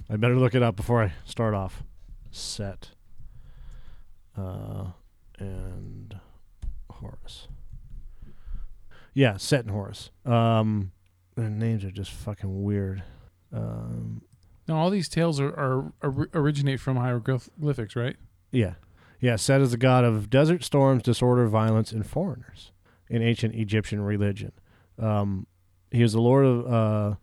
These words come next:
Speaker 1: Set had a vital role as a reconciled combatant. He was lord of the red, desert land, where he was the balance to Horus's role as the lord of the black, which is the soil land.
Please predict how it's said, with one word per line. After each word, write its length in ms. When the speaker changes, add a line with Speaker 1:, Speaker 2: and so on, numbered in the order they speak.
Speaker 1:
Set 280
had 120
a 40
vital 400
role 320
as 100
a 60
reconciled 600
combatant. 460
He 60
was 160
lord 240
of 80
the 60
red, 400
desert 320
land, 340
where 120
he 100
was 340
the 140
balance 580
to 120
Horus's 440
role 260
as 100
the 60
lord 240
of 80
the 80
black, 400
which 180
is 60
the 100
soil 360
land. 340